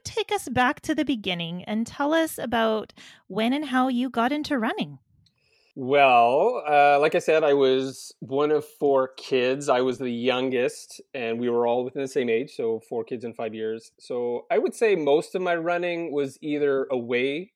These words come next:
Speaker 2: from my siblings, uh, as they liked to torture me, or just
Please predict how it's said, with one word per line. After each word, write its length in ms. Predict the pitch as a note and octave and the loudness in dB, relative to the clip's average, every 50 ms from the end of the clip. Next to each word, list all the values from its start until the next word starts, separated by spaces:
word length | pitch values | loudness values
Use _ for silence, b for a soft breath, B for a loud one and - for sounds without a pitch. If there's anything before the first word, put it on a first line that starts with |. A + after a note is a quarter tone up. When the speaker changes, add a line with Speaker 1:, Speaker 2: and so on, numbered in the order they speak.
| _ | _
Speaker 2:
from 220 | _ - E3 D3+ D3+ | _ -6 -4 -4 -4
my 180 | D#3 D#3 D3+ | -4 -6 -6
siblings, 760 | D3 - - D#3+ D#3 D#3 D#3+ E3 E3 E3 E3+ E3 - - _ _ _ _ _ _ _ _ _ _ - | -6 -4 -4 -4 -4 -4 -4 -6 -6 -8 -10 -12 -16 -20 _ _ _ _ _ _ _ _ _ _ -16
uh, 260 | B2 A#2+ A#2+ A#2+ A#2+ - | -14 -12 -10 -10 -10 -10
as 160 | B2 A#2 - - | -10 -12 -10 -6
they 480 | C3+ C3 B2+ B2+ B2+ B2 B2 A#2+ A#2+ A#2 | -4 -2 -2 -2 -2 -4 -4 -6 -6 -8
liked 340 | - B2 B2 A#2+ A#2 _ - _ _ | -8 -8 -8 -8 -8 _ -20 _ _
to 100 | - - | -16 -16
torture 440 | - - - B2+ B2 B2 - - A#2+ | -12 -6 -6 -6 -6 -6 -8 -10 -8
me, 380 | A#2+ A#2+ A#2+ A#2+ A#2+ A#2 A2+ _ _ _ _ _ _ _ _ _ - | -6 -6 -6 -6 -6 -8 -10 _ _ _ _ _ _ _ _ _ 4
or 540 | C#3+ C#3+ C#3 C3+ C3 C3 C3 B2+ B2+ B2 A#2+ | 6 8 10 10 10 8 8 6 4 2 0
just 260 | A#2+ B2+ B2 - | -4 -8 -8 -10